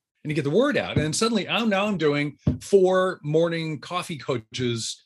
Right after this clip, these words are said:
conversations for two hour, extra hours a week. It's a night job, you know, or a morning job,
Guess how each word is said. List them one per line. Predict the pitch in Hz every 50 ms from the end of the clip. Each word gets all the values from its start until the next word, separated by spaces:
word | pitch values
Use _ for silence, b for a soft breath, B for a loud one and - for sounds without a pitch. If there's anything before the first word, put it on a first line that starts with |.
| _ -
conversations | 151 139 117 123 120 - 123 101 - - 127 151 151
for | 127 - - 131 117 110
two | - - 208 190
hour, | 165 156 143 131 -
extra | 156 147 - - 160
hours | 147 143 143 147 135
a | 147 123
week. | 104 110 123
It's | 151 143 -
a | 185
night | 180 156 147 113
job, | 110 113 90 95 131 156 165 _ b b b b b
you | 127
know, | 135 135
or | 127
a | 127
morning | 139 151 160 151 139 113
job, | 113 98 - 90 110 127